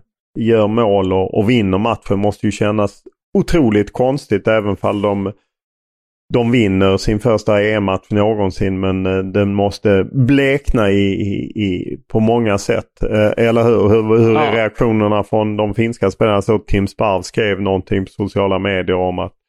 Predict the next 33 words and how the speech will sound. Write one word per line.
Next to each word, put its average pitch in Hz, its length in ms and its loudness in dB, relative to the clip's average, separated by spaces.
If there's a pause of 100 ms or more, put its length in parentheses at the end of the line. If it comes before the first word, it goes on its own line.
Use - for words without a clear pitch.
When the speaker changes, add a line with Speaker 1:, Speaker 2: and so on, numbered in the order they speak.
(320)
Speaker 1:
har 101 80 -6
ni 95 120 -2
sett - 280 -2
något 95 160 -2
annat? 98 280 -2 (400)
Speaker 2:
Ja, 120 300 -2
nej, 135 200 0
jag 127 520 2 (200)
kollade 127 360 -2
bara 123 180 0
snabbt - 440 -4
och, 64 220 0 (340)
och, - 380 -8
eh, 120 340 2 (340)
om 147 100 0
man 135 100 0
tittar 139 260 -2
på 139 120 0
medierna, 131 500 2
jag, 131 180 0 (380)
jag 143 180 2
vet 139 260 0
ju 139 40 4
hur 135 140 4
det 135 60 2
hade 131 140 0
sett - 280 -2
ut 127 260 0
i, 139 40 4 (440)
i 135 40 4
de 131 140 2
finska 127 380 0
medierna 123 600 2